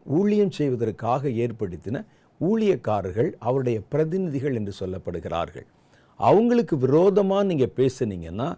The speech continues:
கர்த்தருடைய கோபம் நம்மேல் மூழும். ஒருவேளை உடனே தெரியாட்டா கூட சில நாட்கள்ல அந்த கோபம் பற்றி எரிகிறதை நீங்கள் பார்க்க முடியும். கர்த்தர் எப்பவுமே ஒரு மனிதன் மேல கோபம் வந்தா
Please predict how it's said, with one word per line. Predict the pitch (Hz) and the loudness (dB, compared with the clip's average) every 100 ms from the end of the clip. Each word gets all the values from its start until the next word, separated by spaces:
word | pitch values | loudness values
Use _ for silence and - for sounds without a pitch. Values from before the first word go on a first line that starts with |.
| _ _ - | _ _ 2
கர்த்தருடைய | 147 175 - 214 170 123 - | 4 4 4 6 6 2 2
கோபம் | 139 156 147 113 135 190 - | 4 4 4 0 -2 -4 -10
நம்மேல் | 113 123 135 127 | -6 -2 -2 -2
மூழும். | 101 107 107 107 101 87 _ _ _ - | -2 -2 0 0 0 -6 _ _ _ -12
ஒருவேளை | 92 95 143 185 | -6 2 6 8
உடனே | 139 117 139 196 220 | 6 4 6 6 6
தெரியாட்டா | 233 185 170 175 135 135 | 4 4 6 6 6 2
கூட | - 117 98 92 175 - _ _ _ | 2 -2 0 0 -2 -6 _ _ _
சில | - - 196 233 | -4 2 4 6
நாட்கள்ல | 196 143 156 - 135 98 104 165 - _ _ _ | 4 4 2 0 0 2 2 2 0 _ _ _
அந்த | - 104 98 | -6 -2 -2
கோபம் | 95 165 196 185 156 | 0 2 4 4 4
பற்றி | 131 131 - 175 143 | 2 0 -2 0 0
எரிகிறதை | 113 107 104 101 156 - | 0 -2 -2 0 -2 -2
நீங்கள் | 113 95 | -6 -6
பார்க்க | 87 110 113 - | -2 0 0 -4
முடியும். | 92 73 80 - _ _ _ _ | -8 -8 -12 -14 _ _ _ _
கர்த்தர் | - 117 - 147 | -2 0 2 2
எப்பவுமே | 117 120 - 170 165 175 202 135 139 - - | 2 2 2 4 4 2 0 2 0 -4 -10
ஒரு | - 107 | -6 -4
மனிதன் | 92 107 165 185 | -2 0 0 0
மேல | 175 151 117 | 0 0 0
கோபம் | - 151 170 151 | 0 0 2 -2
வந்தா | 113 107 113 90 123 | -2 0 0 0 -4